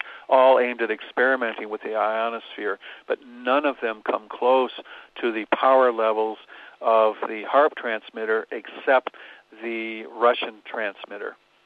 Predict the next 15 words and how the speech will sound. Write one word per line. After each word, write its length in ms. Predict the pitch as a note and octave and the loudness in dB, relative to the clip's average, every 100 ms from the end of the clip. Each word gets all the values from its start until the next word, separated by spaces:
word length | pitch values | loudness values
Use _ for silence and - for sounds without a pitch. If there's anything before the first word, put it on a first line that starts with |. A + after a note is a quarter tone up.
| - | -18
And 140 | G#2 | -14
I 80 | G#2+ | -8
have 160 | A2+ A2 | -6 -6
an 80 | A2 | -4
article 320 | G#2+ G#2+ A2+ | -4 -4 -6
on 120 | G#2+ | -8
my 120 | G#2+ G#2 | -10 -8
website 540 | G#2+ G#2+ - G#2+ G2 - | -8 -8 -8 -6 -8 -12
describing 580 | G#2+ - A2+ A2 A2 G#2 | -18 -8 -4 -2 -4 -10
the 80 | G#2 | -14
effects 420 | G2 - G2+ - - | -12 -12 -12 -14 -12
of, 160 | G2+ - - - - - | -12 -14 -20 -20 -20 -12
of 140 | G2+ | -10
the 100 | G#2 | -8
Russian 360 | G2+ G#2+ - G#2 | -4 -4 -4 -14